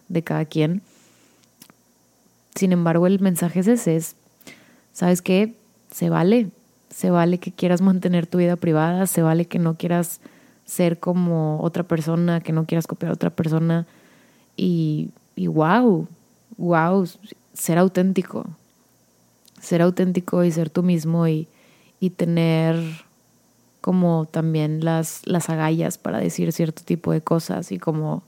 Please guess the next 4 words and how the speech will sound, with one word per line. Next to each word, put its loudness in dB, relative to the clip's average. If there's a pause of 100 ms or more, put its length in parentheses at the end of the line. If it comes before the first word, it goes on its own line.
sobrellevarlas. 0 (600)
Estoy -2
muy, 2 (760)
eh, -2